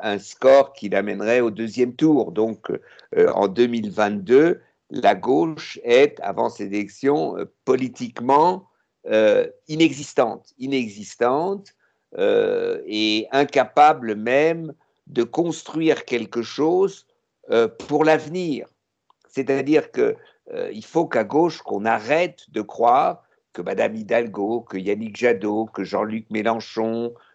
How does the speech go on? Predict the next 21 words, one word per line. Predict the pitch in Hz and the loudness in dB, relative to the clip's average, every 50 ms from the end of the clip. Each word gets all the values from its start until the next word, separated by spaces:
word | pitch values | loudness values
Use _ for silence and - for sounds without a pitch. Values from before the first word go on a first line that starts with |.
| _ _ - | _ _ -12
euh, | - - - | -10 -10 -6
alors | - 107 107 113 117 113 - | -4 2 4 4 4 4 2
que | - 104 | -6 -8
je | 95 | -4
mettrais | 98 107 101 - - 107 | -4 -4 -4 0 -2 -2
même | 107 107 107 107 98 | 0 0 -2 -4 0
pas | - 127 123 | 0 2 2
Jean-Luc | 117 113 107 104 107 101 - | 2 0 -2 -2 -4 -8 -8
Mélenchon | - 110 107 107 104 101 98 - 120 131 127 | -6 -4 -4 -4 -6 -6 -10 -8 -8 -6 -2
dans | 113 110 | -2 0
la | 107 110 104 | 2 2 0
gauche, | 98 107 107 104 98 90 - - | 0 0 -2 -2 -2 -4 -8 -10
mais | 110 107 104 101 | -8 -6 -6 -6
ça, | 98 - 123 135 120 - | -4 -2 -2 -2 -2 -2
c'est | - 123 | -6 -4
autre | 127 135 127 127 | -4 -4 -6 -2
chose, | - 139 135 117 104 95 _ _ - - - _ _ _ - 95 | 0 2 2 2 0 -4 _ _ -20 -20 -20 _ _ _ -4 -2
hein, | 101 101 95 - _ _ - _ | -2 -2 -2 -4 _ _ -14 _
arrête | - 110 - - 110 135 175 202 214 - - - - - | 2 2 2 2 2 4 4 4 4 4 0 -10 -20 -20
de, | _ - 113 117 113 110 101 - _ _ _ _ _ _ | _ -2 2 4 4 4 4 0 _ _ _ _ _ _
de, | - - - 104 104 107 104 - 50 50 - 92 85 - 50 | -20 -12 -4 -2 0 0 0 0 -2 -4 -4 -6 -8 -10 -12